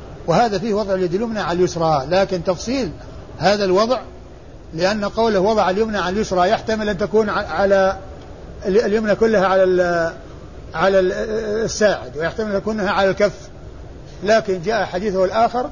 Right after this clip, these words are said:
فبين أنه يكون على الثلاثة، على الساعد وعلى الرسغ وعلى الكف. أما إسناد الحديث فيقول النسائي:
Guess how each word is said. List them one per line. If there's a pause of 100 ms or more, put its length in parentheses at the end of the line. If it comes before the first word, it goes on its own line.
(200)
فبين
أنه
يكون
على
الثلاثة، (600)
على
الساعد (300)
وعلى
الرسغ
وعلى (500)
الكف. (1000)
أما
إسناد
الحديث
فيقول
النسائي: